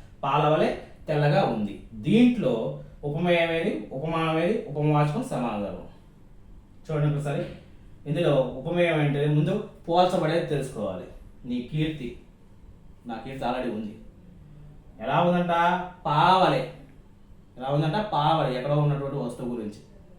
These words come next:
అక్కడ లేదు. పాలలాగా, పాల వలె. ఎలా ఉందంట? తెల్లగా ఉందంట. ఇందులో నీ కీర్తి అనేది ఉపమేయం.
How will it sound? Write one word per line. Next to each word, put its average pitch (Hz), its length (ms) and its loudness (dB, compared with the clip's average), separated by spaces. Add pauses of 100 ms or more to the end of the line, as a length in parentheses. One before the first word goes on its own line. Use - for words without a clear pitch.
అక్కడ 113 160 -12
లేదు. 117 240 -6 (500)
పాలలాగా, 120 760 0 (1600)
పాల 120 160 -4
వలె. 98 340 -4 (380)
ఎలా 135 180 0
ఉందంట? 175 680 2 (300)
తెల్లగా 175 520 4
ఉందంట. - 340 -4 (460)
ఇందులో 147 420 0
నీ 135 240 -4
కీర్తి 156 300 -4
అనేది 151 200 -2
ఉపమేయం. 156 560 -2